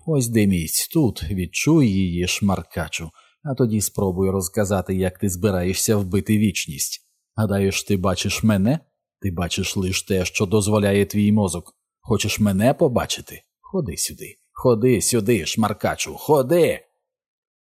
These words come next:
Пожбурений стовпи. Ні, не пожбурений, вистрелений, а наче жива куля, наче людина ядро з цирку Святиня, що приїздив до Дері кожного травня.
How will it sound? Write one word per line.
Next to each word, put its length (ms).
Пожбурений 960
стовпи. 600
Ні, 480
не 160
пожбурений, 680
вистрелений, 960
а 80
наче 300
жива 360
куля, 420
наче 360
людина 400
ядро 400
з 140
цирку 380
Святиня, 600
що 220
приїздив 580
до 100
Дері 340
кожного 500
травня. 460